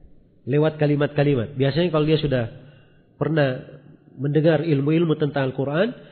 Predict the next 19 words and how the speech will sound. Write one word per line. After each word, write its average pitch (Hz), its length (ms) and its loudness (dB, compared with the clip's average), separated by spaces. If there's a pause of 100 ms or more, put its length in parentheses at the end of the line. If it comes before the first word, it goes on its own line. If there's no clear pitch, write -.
(100)
biasanya 156 400 2
lebih 170 240 0
peka 147 600 -2 (840)
di 117 80 -4
dalam 147 240 2
memahami 139 400 0
ayat-ayat, 127 500 -4 (840)
lebih 131 160 -2
tajam. 120 320 0 (1300)
Iya. 110 140 -2 (760)
Dan 117 140 -2
ini 175 180 4
sengaja 151 400 4
saya, 120 260 0 (460)
eh, 107 240 -8 (160)
singgung 160 600 0 (440)
ya, 104 80 -4
supaya 123 640 -4 (160)
hadirin 151 640 0